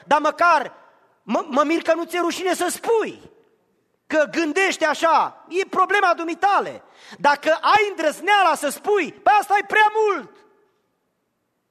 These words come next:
atât îi datorezi Domnului. Altceva nu mai ai în cap decât confort? Scumpii mei,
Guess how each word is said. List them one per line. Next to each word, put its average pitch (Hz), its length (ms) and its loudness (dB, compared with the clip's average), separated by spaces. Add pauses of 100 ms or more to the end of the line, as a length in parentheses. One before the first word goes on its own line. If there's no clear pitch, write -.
(2500)
atât 285 360 0
îi 427 100 -2
datorezi 403 500 0
Domnului. 349 760 -2 (1120)
Altceva 392 520 4
nu 320 120 -6
mai 392 120 4
ai 370 100 2
în 339 60 -6
cap 403 300 2
decât 330 260 -6
confort? 339 720 0 (3250)
Scumpii 160 380 -14
mei, 135 420 -14